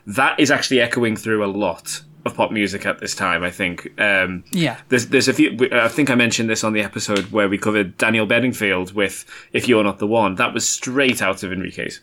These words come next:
Speaker 1: playbook. And there's also, um, a, a big thing happening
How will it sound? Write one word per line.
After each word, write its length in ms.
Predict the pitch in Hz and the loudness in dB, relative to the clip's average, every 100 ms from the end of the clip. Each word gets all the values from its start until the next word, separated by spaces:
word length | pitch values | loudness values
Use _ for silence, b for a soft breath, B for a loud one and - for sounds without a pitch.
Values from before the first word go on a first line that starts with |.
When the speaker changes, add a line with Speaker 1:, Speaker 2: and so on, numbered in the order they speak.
| - | -4
Speaker 1:
playbook. 360 | 98 78 - - B B B B | -4 -4 -12 -16 B B B B
And 180 | 107 117 | 0 4
there's 160 | 117 120 | 4 6
also, 640 | 143 143 139 120 110 107 - | 6 6 4 6 6 4 2
um, 540 | 101 98 98 98 - - _ _ _ _ - | 2 2 0 -4 -8 -18 _ _ _ _ -4
a, 100 | 104 - | -4 0
a 100 | 110 101 - | 0 -2 -2
big 340 | 165 175 143 - - _ | 2 4 2 -4 -12 _
thing 340 | - 131 107 87 | -2 2 2 0
happening 680 | - 110 - 107 90 85 | -2 -2 0 0 0 -4